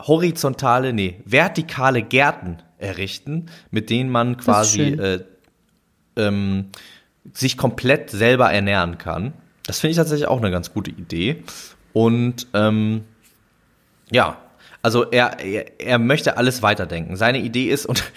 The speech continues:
Speaker 1: und, äh, er möchte alles weiterdenken und eben auch Präsident zu sein. Er meinte, das wäre der Ort, an dem er am allerersten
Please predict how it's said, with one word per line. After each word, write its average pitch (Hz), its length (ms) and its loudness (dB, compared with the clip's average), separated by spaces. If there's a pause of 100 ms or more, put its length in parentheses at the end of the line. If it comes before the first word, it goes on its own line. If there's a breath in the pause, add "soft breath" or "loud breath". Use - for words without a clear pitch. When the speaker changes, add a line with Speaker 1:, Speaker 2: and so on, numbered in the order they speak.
(200 loud breath)
Speaker 1:
und, 117 280 -2
äh, - 340 2
er 120 120 0
möchte 131 300 2
alles 127 180 0
weiterdenken 135 440 2
und 101 160 -4
eben 113 180 -4
auch 107 380 0 (160)
Präsident 151 680 0
zu - 120 -6
sein. 82 420 -4
Er 104 100 -2
meinte, 117 220 0
das 127 300 0
wäre 127 320 0 (400 loud breath)
der 104 260 4
Ort, 120 400 4
an 98 120 -6
dem 101 160 -4
er 98 180 -2
am 92 220 -8
allerersten 113 1120 -2